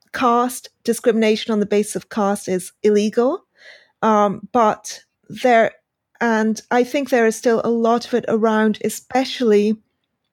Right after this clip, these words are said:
among the Hindu right, who are enjoying a certain ascendancy at the moment because the government, um,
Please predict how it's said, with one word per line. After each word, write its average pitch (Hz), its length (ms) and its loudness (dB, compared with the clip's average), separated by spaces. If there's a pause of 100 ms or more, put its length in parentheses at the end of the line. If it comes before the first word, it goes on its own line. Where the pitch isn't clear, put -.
(280)
among 220 320 2
the 214 100 2
Hindu 226 420 0
right, 254 420 0
who 233 320 -2
are 196 400 0 (560)
enjoying 233 600 2
a 214 40 2
certain 202 520 -2 (420)
ascendancy 247 720 0
at 254 60 -4
the 247 60 -4
moment 247 420 2
because 214 360 -4
the 220 80 0
government, 214 720 -2 (100)
um, 190 360 -2